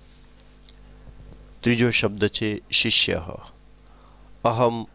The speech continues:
ભવતઃ શિષ્યરૂપેણ સ્વીકારમ કર્તું ન શક્નોમિ. અને છેલ્લો શબ્દ છે કુક્કુરઃ, એકઃ કુક્કુરઃ તામ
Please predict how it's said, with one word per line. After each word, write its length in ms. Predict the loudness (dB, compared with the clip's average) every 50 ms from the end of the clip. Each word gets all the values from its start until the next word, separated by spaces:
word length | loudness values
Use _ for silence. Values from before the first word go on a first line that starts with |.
| -16 -8 -2
ભવતઃ 500 | 2 4 4 4 4 4 2 2 2 4 4 4 4 2 2 -2 -6 -8 -4
શિષ્યરૂપેણ 1080 | 0 2 2 2 2 4 4 6 6 6 4 2 -2 0 0 2 2 4 4 2 2 0
સ્વીકારમ 920 | -2 -2 -2 0 0 0 0 2 4 4 4 6 4 4 2 0 -2 -8 -14 -10 -4 0
કર્તું 440 | 0 0 0 -2 -2 0 0 2 2
ન 40 | 4 4 4 2 0 -2 -4
શક્નોમિ. 760 | -2 0 -2 -2 -2 -4 -2 0 0 0 0 -4 -6 -8 -10 -16 -20 -20 -20 -20 -20 -20 -20 -20 -20 -20 -20 -20 -20 -20 -20 -20 -20 -20 -20 -20 -20 -20 -20 -20 -20 -20 -20 -20 -20 -20 -20 -20 -20 -20 -20 -20 -20 -20 -20 -20 -20 -20 -20 -20 -6 -2 0
અને 280 | 2 2 2 2 0
છેલ્લો 560 | 0 0 2 2 2 4 4 4 4 4 2 2 0
શબ્દ 380 | 0 2 2 0 0 0 0 0
છે 220 | 0 0 -2 -4
કુક્કુરઃ, 960 | -4 -4 -4 -6 -6 -4 0 4 4 6 6 4 2 2 0 -2 -2 -4 -8 -12 -18 -20 -20 -20 -20 -20 -20 -20 -20 -20 -20 -18 -18 -18 -20 -20 -20 -20 -20 -20 -20 -20 -20 -18 -6 0 2
એકઃ 540 | 2 2 2 4 2 4 4 4 2 2 2
કુક્કુરઃ 840 | 0 0 -2 -2 0 4 4 6 6 6 4 4 4 4 4 2
તામ 480 | 0 -2 0 2 2 4 2 0 -2